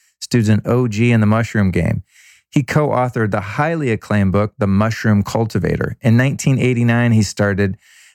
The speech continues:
Namex, a business that introduced medicinal mushrooms to the U S nutritional supplement industry. Here's what we talk about in this extensive conversation.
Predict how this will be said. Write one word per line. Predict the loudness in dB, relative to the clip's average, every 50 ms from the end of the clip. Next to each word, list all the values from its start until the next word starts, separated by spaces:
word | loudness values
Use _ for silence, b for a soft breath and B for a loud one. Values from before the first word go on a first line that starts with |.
| b 2
Namex, | 4 4 4 4 2 0 0 -2 -4 -4 -6 -8 -4 -2
a | -2
business | 0 0 0 0 0 2 0 0 0 0
that | -4 -4 -2
introduced | 0 0 0 0 0 -2 -2 0 2 0 0 0 0
medicinal | 0 0 2 2 0 -2 0 0 2 4
mushrooms | 4 4 2 0 -2 0 0 2 2 0 -2 -4
to | -2 -2
the | 0 2 2
U | 2 4 2 2 2
S | 0 0 -2 -4 -8 -6
nutritional | 0 0 0 0 2 0 -2 -2 -2 0 0 0 0
supplement | 0 0 -2 -4 -2 0 0 2 2 2 0 -2 _ -2
industry. | 0 0 2 2 0 -2 -2 -4 -4 -4
Here's | -4 -2 0 0 0 0
what | -2 -2
we | -2
talk | -2 -2 -4 -4 -4 -4 -4
about | -4 -2 -2 -2 -4 -4 -4
in | -2 0 2
this | 2 0 -2 -4
extensive | -8 -8 -8 -8 -8 -2 0 0 0 2 0 -2 -2
conversation. | 0 -2 -2 -2 -2 -4 -2 0 0 0 0 -2 -4 -4 -4